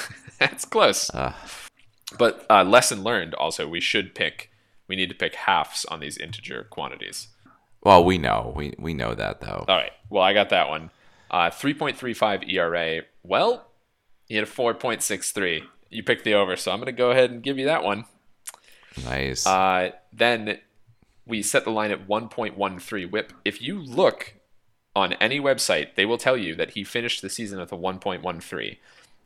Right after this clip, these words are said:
Speaker 1: But if you go and do the calculation, which I had to do,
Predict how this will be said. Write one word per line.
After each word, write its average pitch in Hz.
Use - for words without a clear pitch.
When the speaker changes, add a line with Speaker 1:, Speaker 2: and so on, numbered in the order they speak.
Speaker 1:
But 123
if -
you 202
go 202
and 202
do 214
the -
calculation, 220
which 101
I 123
had 165
to -
do, 117